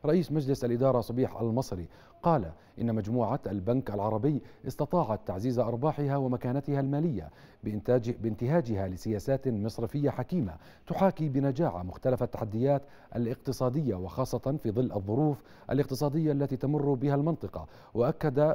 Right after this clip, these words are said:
أن استمرار البنك بتنفيذ رؤيته الطموحة من خلال تحقيق نمو مستدام بالإيرادات المتآتية من مناطق تواجد البنك محليًا والعديد من المناطق الخارجية التي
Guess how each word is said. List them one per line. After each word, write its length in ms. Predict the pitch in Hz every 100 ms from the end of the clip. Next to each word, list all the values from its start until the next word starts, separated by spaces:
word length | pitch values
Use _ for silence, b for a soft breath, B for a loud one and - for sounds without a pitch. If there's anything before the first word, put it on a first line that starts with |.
| - 107 -
أن 120 | 123 127
استمرار 380 | - 127 147
البنك 360 | 120 117 156 127
بتنفيذ 400 | 113 117 139 135
رؤيته 540 | 127 131 156 160 147
الطموحة 520 | 120 135 165 170 131 131 B B
من 100 | 202
خلال 260 | - 165 160
تحقيق 460 | - 127 147 147 135
نمو 180 | 135
مستدام 500 | 139 131 - 131 147
بالإيرادات 600 | 92 95 113 113 120 139
المتآتية 680 | - 120 120 147 170 151 147 B B -
من 140 | 185
مناطق 320 | 170 160 156
تواجد 360 | - 127 135 117
البنك 320 | 110 135 135
محليًا 520 | 113 110 120 147 151 151 B B
والعديد 520 | 131 131 135 165 143
من 60 | 104
المناطق 500 | 101 98 123 120 120
الخارجية 600 | 104 117 117 147 156 139 B B 113
التي 580 | 123 147 - 143 135